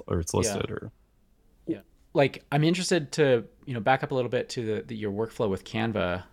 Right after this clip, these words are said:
Speaker 2: Uh, how, like, it, it's, it's maybe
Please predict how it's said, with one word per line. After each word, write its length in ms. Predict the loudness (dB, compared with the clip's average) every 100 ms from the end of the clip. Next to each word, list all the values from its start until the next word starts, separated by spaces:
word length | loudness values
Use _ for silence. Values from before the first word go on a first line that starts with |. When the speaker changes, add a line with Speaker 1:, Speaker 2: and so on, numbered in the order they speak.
| -20 -20 -6
Speaker 2:
Uh, 520 | -2 0 0 -2 -4 -8
how, 960 | -16 -2 4 6 6 4 4 4 2 -2 -12 _ _ _ _ _ _ _ _ _ -8
like, 220 | -8 -6
it, 160 | -8 -6
it's, 280 | -6 -4 -4 -4
it's 140 | -4
maybe 240 | 2 4